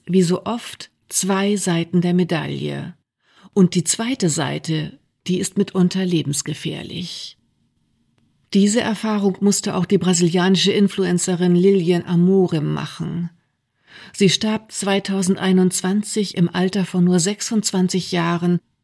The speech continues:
an den Folgen einer Fettabsaugung. Wie kann es bei einer Fettabsaugung überhaupt zu Todesfällen kommen? Das größte Risiko ist die Fettembolie.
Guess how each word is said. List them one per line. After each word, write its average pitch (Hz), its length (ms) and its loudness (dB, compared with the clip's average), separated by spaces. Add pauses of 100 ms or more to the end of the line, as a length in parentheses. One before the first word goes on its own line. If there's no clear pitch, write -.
(160)
an 190 140 4
den 190 120 6
Folgen 190 380 -2
einer 196 200 0
Fettabsaugung. - 1300 -8 (1800)
Wie 170 120 4
kann 185 200 0
es 214 160 2
bei 190 80 -6
einer 180 220 2
Fettabsaugung 190 920 -2
überhaupt 175 440 -2
zu - 160 -6
Todesfällen 160 920 -2
kommen? 170 640 -6 (1200)
Das 185 220 0
größte 220 480 4
Risiko 220 480 2
ist - 180 -4
die 240 80 -2
Fettembolie. 156 1080 -4